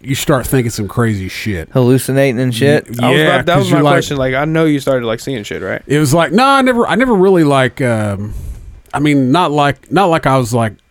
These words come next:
Speaker 1: on, like, shrooms or acid or anything, but it was just like, uh, out of the corner of your eye, you know, you thought you saw something, you know, and then the kind of paranoia starts setting in,
Speaker 3: Right.
Speaker 1: and then you make it to, <clears throat> like,
Speaker 2: Looking out of windows.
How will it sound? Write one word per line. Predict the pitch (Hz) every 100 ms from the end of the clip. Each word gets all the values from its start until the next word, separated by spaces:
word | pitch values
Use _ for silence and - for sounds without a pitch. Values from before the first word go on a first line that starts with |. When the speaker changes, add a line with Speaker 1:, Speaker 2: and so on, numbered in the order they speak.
| _ -
Speaker 1:
on, | 120 123 123
like, | 110
shrooms | 90 - 120 120 120 107
or | 101
acid | 101 107 110
or | 107
anything, | 110 104 113 110 107 - - - - _ 101
but | 120
it | 117
was | 110
just | 123 131 139
like, | 127 120 -
uh, | 113 104 104 -
out | 143
of | 123
the |
corner | - 156 135
of |
your | 113 107
eye, | 117 127 131 - - - _ _ _ _
you | 123
know, | 127
you | 117
thought | 139
you | 120
saw | - 127 123
something, | 135 127 127 127 - - - _ -
you | 120
know, | 123 127
and | 123
then | 123
the | 120
kind | 139 117
of |
paranoia | - 135 123 123 127
starts | - 120 -
setting | - 127 113
in, | 117 123 127
Speaker 3:
Right. | 123 117 110 - _
Speaker 1:
and | 117 127
then | 131 131
you | 123
make | 120 131 131
it | 131 -
to, | 131 113 107 104 -
<clears throat> | -
like, | 214 240 - - - - - 131
Speaker 2:
Looking | - 117
out | 117
of | 107
windows. | 113 113 113 104